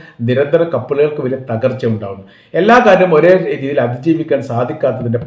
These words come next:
പ്രയാസം യഥാർത്ഥത്തിൽ ഇപ്പോൾ അനുഭവിക്കുന്നുണ്ട് എന്ന തരത്തിലാണ്. കപ്പൽ മുതലാളിമാരെ സംബന്ധിച്ചിടത്തോളം ഇതിനിടെ തന്നെ യുദ്ധം തുടങ്ങിയതിന് ശേഷം നിലവിലുള്ള ഇൻഷുറൻസ് പോളിസി ഇരട്ടിയായി വർദ്ധിപ്പിച്ചിട്ടുണ്ട്.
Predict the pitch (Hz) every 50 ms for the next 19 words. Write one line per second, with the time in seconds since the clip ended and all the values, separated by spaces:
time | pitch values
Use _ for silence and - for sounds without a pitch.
0 | - 117 117 117 123 127 135 127 - 127 110 - - - - - _ _ _ -
1 | 156 175 175 175 - 170 160 139 117 131 139 151 185 220 226 - - - - _
2 | _ _ - 131 127 - - - 190 214 226 226 - - - _ _ _ _ -
3 | 127 139 156 160 156 180 180 180 175 175 175 151 143 139 139 147 160 143 127 131
4 | 127 113 117 113 - 120 117 123 117 156 151 - - 220 220 208 196 202 202 202
5 | 202 202 202 202 202 202 196 196 180 180 175 170 185 175 180 180 - 165 196 202
6 | 190 185 180 190 196 185 175 160 160 156 196 190 185 175 160 160 170 170 170 143
7 | 151 139 113 151 160 180 165 - - - - - 123 120 127 135 156 175 175 196
8 | 185 180 165 160 185 202 208 - - - - - - - - - - 147 160 -
9 | - 180 190 196 185 180 - 185 160 - 151 147 156 151 156 156 160 175 180 175
10 | 175 196 220 214 - - 226 196 180 175 160 160 - 139 143 123 143 123 135 117
11 | 113 107 - -